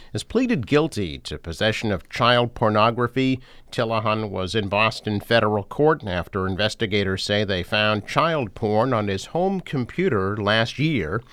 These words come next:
He faces anywhere from five to twenty years in federal prison. Thirty-one-year-old David Ryston of Quincy is charged with breaking into a car on Rossin Road in Quincy early Monday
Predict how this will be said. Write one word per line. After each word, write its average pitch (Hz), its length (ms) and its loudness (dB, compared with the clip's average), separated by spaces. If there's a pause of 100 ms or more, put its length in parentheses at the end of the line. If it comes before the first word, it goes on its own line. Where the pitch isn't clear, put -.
(260)
He 92 140 -8
faces 95 420 -4
anywhere 98 460 0
from 82 220 -4
five 101 440 0
to 92 100 -8
twenty 117 320 -2
years 92 640 -4
in 82 160 -4
federal 90 400 0
prison. 95 640 -6 (1000)
Thirty-one-year-old 135 920 4
David 131 360 4
Ryston 110 720 2
of 101 140 -4
Quincy 131 500 2
is 110 140 -2
charged 127 640 2
with 110 260 0
breaking 127 400 2
into 107 220 2
a 101 60 0
car 123 500 2
on 101 140 2
Rossin 117 560 4
Road 120 360 4
in 104 120 -2
Quincy 113 600 0
early 151 360 0
Monday 127 640 4